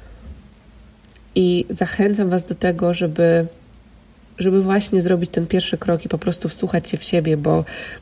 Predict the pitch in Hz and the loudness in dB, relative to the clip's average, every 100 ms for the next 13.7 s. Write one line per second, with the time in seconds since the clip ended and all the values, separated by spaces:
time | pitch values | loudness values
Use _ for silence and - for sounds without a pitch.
0 | - - - 202 - 240 - 208 - 185 | -2 2 2 0 0 0 2 0 2 2
1 | 185 190 - 175 170 165 170 - - 170 | 2 0 0 0 2 2 0 -6 -2 0
2 | 165 160 160 160 156 - 190 185 185 190 | 2 0 0 2 2 2 2 2 2 0
3 | 185 180 180 180 175 - 185 170 175 170 | 2 0 0 0 -2 0 0 0 2 0
4 | - - - - 170 160 165 160 - 175 | -2 -6 -4 -2 0 0 -2 -4 -2 0
5 | 165 156 156 151 160 - - 175 160 147 | 2 4 2 2 0 0 -2 -2 0 -4
6 | 156 - - 202 - 175 160 170 156 160 | -4 -8 -12 -12 -2 0 0 0 2 2
7 | 156 - 175 165 165 165 170 165 - 175 | 2 0 2 4 4 4 4 2 -2 0
8 | 165 175 180 180 185 175 165 165 160 160 | 2 4 2 0 -2 -2 0 0 0 -2
9 | 156 156 165 - - 156 151 170 160 160 | 0 0 0 -2 -2 -2 0 0 2 2
10 | 160 - 208 - - - - 202 - 180 | 0 0 -4 -6 -14 -18 -14 -12 0 2
11 | 170 165 170 - - 190 202 202 - 214 | 4 2 0 -2 -4 -2 -2 -2 2 2
12 | 233 - 208 196 190 190 - - - 190 | 2 2 2 4 4 2 -2 -12 -4 0
13 | 180 180 180 - 175 175 | 2 2 -2 2 4 4